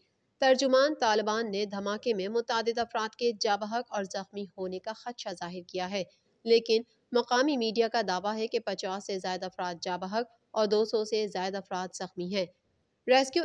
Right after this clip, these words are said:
इदारे के एम्बुलेंस और अपनी मदद आप के तहत जख्मियों को अस्पताल मुंतकिल किया गया है, जबकि तालिबान एहलकारों ने इलाके का मुहासरा कर लिया है और सर्च ऑपरेशन जारी है।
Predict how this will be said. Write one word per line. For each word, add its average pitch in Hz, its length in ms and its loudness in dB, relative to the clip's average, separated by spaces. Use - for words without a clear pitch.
इदारे 247 400 4
के 262 160 2
एम्बुलेंस 208 640 -2
और 208 240 0
अपनी 226 300 -6
मदद 202 280 -4
आप 214 220 -4
के 190 100 -2
तहत 196 340 -6
जख्मियों 208 380 -4
को 214 180 -2
अस्पताल 208 500 -4
मुंतकिल 226 460 -2
किया 185 240 -2
गया 185 220 -2
है, 214 200 -4
जबकि 247 440 4
तालिबान 233 520 2
एहलकारों 220 500 -2
ने 226 160 0
इलाके 220 480 2
का 196 200 -6
मुहासरा 202 540 -8
कर 175 160 -6
लिया 175 220 -6
है 202 140 -6
और 202 200 -6
सर्च 196 340 -6
ऑपरेशन 185 480 -6
जारी 175 300 -6
है। 185 160 -4